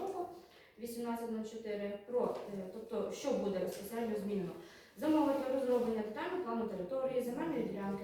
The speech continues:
за кадастровим номером таким-то для ведення товарно-сільськогосподарського виробництва загальною площею п'ять гектарів, вісімдесят три сорок два га, з метою будівництва та обслуговування нежитлових будівель і споруд, що розташована за межами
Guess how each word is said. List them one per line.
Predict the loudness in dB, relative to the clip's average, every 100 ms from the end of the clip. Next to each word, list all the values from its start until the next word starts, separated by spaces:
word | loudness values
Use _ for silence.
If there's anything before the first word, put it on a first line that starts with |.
| -6
за | -6
кадастровим | -4 -4 -4 -4 -2
номером | 0 0 -4 -8
таким-то | -8 -4 -4 -6 -14 -16 -4
для | 0
ведення | 2 2 0 0
товарно-сільськогосподарського | 0 2 0 -2 -8 -10 -8 -4 -4 -6 -10 -10
виробництва | -6 -2 -2 -2 -2
загальною | 0 0 -2 -4
площею | -6 -6 -4 -2
п'ять | -2 -2
гектарів, | -2 -2 0 0
вісімдесят | -2 -4 -6 -4
три | 0 0 -2 -6 -12 -6
сорок | -2 -2 0
два | 2 2
га, | 2 0 -2 -4 -8 -2
з |
метою | 0 2 2
будівництва | 2 2 2 0 2
та | 0
обслуговування | 0 -2 0 2 0
нежитлових | 0 -2 0 2 2 0
будівель | -4 -2 -2 -2
і |
споруд, | -6 -6 -4 -4 -6
що | -4 -4
розташована | -4 -8 -6 -2 -2 -2 -6 -10 -6 -2
за |
межами | 2 2 2